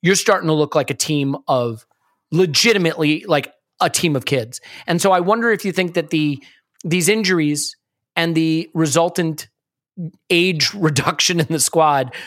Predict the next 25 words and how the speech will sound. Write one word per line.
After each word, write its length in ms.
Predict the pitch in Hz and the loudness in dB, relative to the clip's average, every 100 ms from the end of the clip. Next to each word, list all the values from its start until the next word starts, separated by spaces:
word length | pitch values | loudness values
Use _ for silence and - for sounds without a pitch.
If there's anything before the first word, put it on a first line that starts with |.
| - 175 | -6 0
will 120 | 175 | 2
mean 340 | 170 165 160 | 2 2 2
that 220 | 151 156 | 0 0
that 320 | 156 143 143 - _ _ _ _ - | 0 2 0 -6 _ _ _ _ 2
old 220 | 170 147 | 2 2
man 380 | 165 156 147 143 | 2 2 2 0
up 180 | 147 - | -2 -2
front, 340 | - 156 127 - _ _ | 0 0 0 -6 _ _
uh, 180 | 147 135 | 0 2
will 120 | 139 | 0
keep 240 | 139 180 160 | -2 -2 -2
his 100 | 131 | -4
place, 420 | - 160 139 - - | 0 0 0 -2 -4
if 120 | - | -2
for 80 | 165 | 0
no 180 | 175 175 | 2 2
other 160 | 151 | 2
reason 300 | 147 170 143 | 0 0 0
than 120 | 131 | -2
just 220 | 135 135 - | -2 -2 -2
to 140 | 151 | -2
bolster 420 | 131 151 147 165 | 2 0 0 -4
the 180 | 139 135 | -2 -4
experience 520 | 120 - 151 143 117 | -4 -2 0 0 -2
level. 320 | 127 110 107 | -4 -4 -10